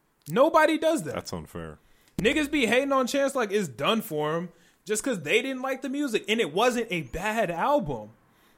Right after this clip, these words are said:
Speaker 1: It was just not music. I really, I was listening to that shit today and I'm like, "Damn, this shit low-key kinda decent. Like, I'm fucking with this." It's a good album. He was rapping his ass off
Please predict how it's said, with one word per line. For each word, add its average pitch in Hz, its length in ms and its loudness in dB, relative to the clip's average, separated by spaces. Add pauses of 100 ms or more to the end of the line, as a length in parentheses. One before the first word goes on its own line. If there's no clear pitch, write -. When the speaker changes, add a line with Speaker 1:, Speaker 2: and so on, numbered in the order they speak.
(120)
Speaker 1:
It 247 160 -4
was 208 220 -2
just 220 380 0
not 151 400 -2
music. 180 340 -6 (140)
I 214 140 6
really, 214 400 6
I 165 100 4
was 180 160 2
listening 165 300 -2
to 180 60 0
that 180 140 -2
shit 170 220 -6
today 147 400 -4
and 156 100 -8
I'm 175 120 -8
like, 101 260 -14
"Damn, 220 360 -14 (580)
this 294 140 -8
shit 415 120 -2
low-key 403 300 -4
kinda 339 260 -6
decent. 135 520 -4
Like, 143 100 -10
I'm 392 140 -8
fucking 349 400 -6
with 131 160 -10
this." 101 400 -18 (680)
It's - 160 -6
a 254 100 2
good 165 240 0
album. 131 260 -4
He 175 80 -2
was 175 100 -4
rapping 127 240 -6
his 117 140 -12
ass 107 280 -14
off - 160 -20